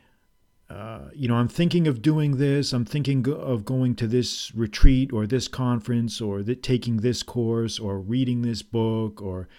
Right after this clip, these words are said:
doing this or doing that. Is it a waste of time? Is it a waste of money? What do you think?"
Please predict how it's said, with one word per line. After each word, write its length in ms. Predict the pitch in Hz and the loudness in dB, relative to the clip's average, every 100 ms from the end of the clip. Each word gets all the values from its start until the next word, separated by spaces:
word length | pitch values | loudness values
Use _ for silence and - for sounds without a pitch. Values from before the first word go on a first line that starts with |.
| - _ _ | -20 _ _
doing 300 | 135 147 139 | 2 2 4
this 260 | 127 123 123 | 2 2 -2
or 80 | |
doing 280 | 107 120 113 | 0 0 2
that. 300 | 113 107 110 - - - _ _ | 2 0 -4 -12 -20 -20 _ _
Is 220 | 170 175 | 4 6
it 100 | 180 | 6
a 60 | 160 | 6
waste 320 | 160 156 - | 2 2 0
of 140 | 143 | -6
time? 360 | - 139 135 143 | -4 -2 0 0
Is 180 | 135 123 | 0 0
it 100 | 123 | 0
a 60 | 113 | 0
waste 260 | 117 104 | -2 -2
of 140 | 113 110 | -4 -2
money? 400 | 107 98 98 - - | -2 -2 -10 -16 -6
What 380 | 113 139 147 | -2 -2 -2
do 80 | 123 | -4
you 180 | 117 110 | -2 -2
think?" 420 | 104 104 85 - | -4 -6 -8 -14